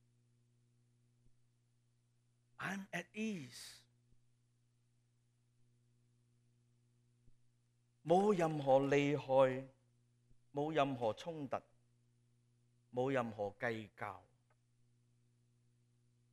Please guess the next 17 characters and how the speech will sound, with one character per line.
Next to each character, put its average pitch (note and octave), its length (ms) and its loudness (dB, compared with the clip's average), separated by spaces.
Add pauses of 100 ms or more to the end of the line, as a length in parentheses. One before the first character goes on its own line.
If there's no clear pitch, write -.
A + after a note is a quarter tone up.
(240)
因 C#3+ 160 -6
為 A2 340 -4 (640)
我 A#2+ 100 -6
放 B2 460 -4
低 C3 60 -4 (140)
我 A2 120 -6
自 F#2 160 -18
己。 - 300 -18 (2250)
然 G#3+ 160 -4
後 A3 80 2
最 A#3 160 4
後 A3 140 6
詩 - 160 -4
人 E3 200 6
就 D#3 120 2
喺 F3+ 180 2
度 C#3+ 420 0